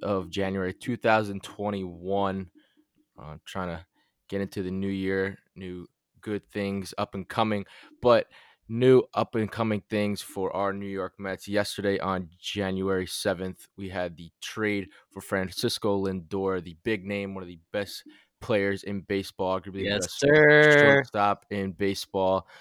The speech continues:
Speaker 1: So Francisco Lindor, and we can also not forget Carlos Carrasco coming to the New York Mets in exchange for Ahmed Rosario,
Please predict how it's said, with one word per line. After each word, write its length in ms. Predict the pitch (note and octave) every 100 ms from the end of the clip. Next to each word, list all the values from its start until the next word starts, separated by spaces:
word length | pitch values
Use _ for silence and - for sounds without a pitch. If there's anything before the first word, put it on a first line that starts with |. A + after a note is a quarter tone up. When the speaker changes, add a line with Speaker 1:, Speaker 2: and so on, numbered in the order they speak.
| - _
Speaker 1:
So 160 | G#2 G2
Francisco 720 | - G2 - B2 - A#2 A2
Lindor, 540 | G#2+ F#2+ G2 G2+ G2 - - _ _ -
and 300 | A2+ A2 G2
we 140 | F#2+
can 200 | - G2
also 400 | G2 G2+ - F#2
not 220 | F2 F2
forget 380 | - F2 F2 E2 _ _ _
Carlos 280 | G2 F#2 -
Carrasco 680 | G#2 F#2 F2+ - F#2+ F2+ _
coming 400 | - A2+ A2 G#2+ - -
to 420 | - G#2 G2 F#2+ -
the 380 | E2+ F#2 F2+ - _ _
New 220 | G2 G#2+
York 340 | G#2+ G2+ G2 -
Mets 460 | F#2+ F#2 - - -
in 100 | F#2+
exchange 420 | - - A2 G#2
for 240 | - F#2+
Ahmed 300 | F2 G2+ F#2+
Rosario, 720 | F2+ F2+ G#2+ A2 G#2+ G#2+ G#2